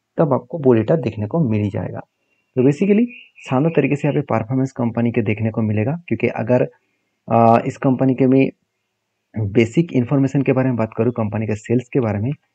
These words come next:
तो इस बार कंपनी हाईएस्ट सेल्स जेनरेट, जेनरेट किया और एक्सपेंस को कंपनी कंट्रोल में रखे, जिसके चलते कंपनी का नेट प्रॉफिट वन थर्टी एट करोड़ से वन सिक्सटी नाइन करोड़ तक देखने को मिला। बेस्ट तरीके से कंपनी के एक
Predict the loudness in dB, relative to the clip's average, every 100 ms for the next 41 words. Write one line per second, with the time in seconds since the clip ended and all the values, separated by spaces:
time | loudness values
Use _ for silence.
0 | _ _ -2 0 -2 -2 -2 0 -2 -2
1 | -2 0 0 -2 _ -6 -2 -2 -2 -8
2 | -4 -4 -4 -8 -6 -2 -2 -4 -6 -8
3 | -10 -20 -20 _ 2 2 2 0 0 0
4 | 0 0 0 -2 0 -2 0 0 -2 -2
5 | -4 -4 -4 -4 -4 -4 -2 -4 -4 -6
6 | -6 -4 -2 0 -2 0 -2 0 -6 -8
7 | _ _ _ _ 2 4 4 2 2 0
8 | -2 -2 0 -2 -6 -2 -2 -2 -6 -4
9 | -2 -2 -2 -4 -4 -4 -4 -6 -8 -6
10 | -8 -12 _ _ _ -6 4 4 4 0
11 | 0 0 -2 -4 -4 -4 -2 -2